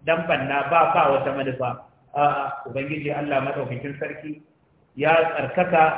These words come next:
da yayi abu dan wasa. Allah Madaukakin Sarki baya yin wasa, kuma bai yi dan wasa ba. Dan haka ma Allah yake ta, "أفحسبتم أنما خلقناكم عبثا وأنكم إلينا لا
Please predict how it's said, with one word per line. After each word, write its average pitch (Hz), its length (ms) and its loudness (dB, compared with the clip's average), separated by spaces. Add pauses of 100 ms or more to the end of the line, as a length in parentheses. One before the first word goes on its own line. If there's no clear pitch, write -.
(300)
da 120 80 -8
yayi 147 240 0
abu 127 180 -2
dan 131 220 -4
wasa. 107 320 -8 (720)
Allah 147 160 4
Madaukakin 147 560 0
Sarki 156 400 -4
baya 165 480 4
yin 143 140 -2
wasa, - 640 -2 (260)
kuma 175 240 4
bai 143 160 6
yi 156 160 0
dan 160 220 4
wasa 120 340 0
ba. 120 160 -2 (440)
Dan 147 180 0
haka 165 160 0
ma 151 180 0
Allah 160 220 0
yake 147 220 -6
ta, 135 260 -4
"أفحسبتم 143 720 -4 (200)
أنما 156 460 -2 (140)
خلقناكم 170 800 -4
عبثا 175 460 -4 (380)
وأنكم 160 420 -2 (100)
إلينا 151 360 2
لا 143 120 -2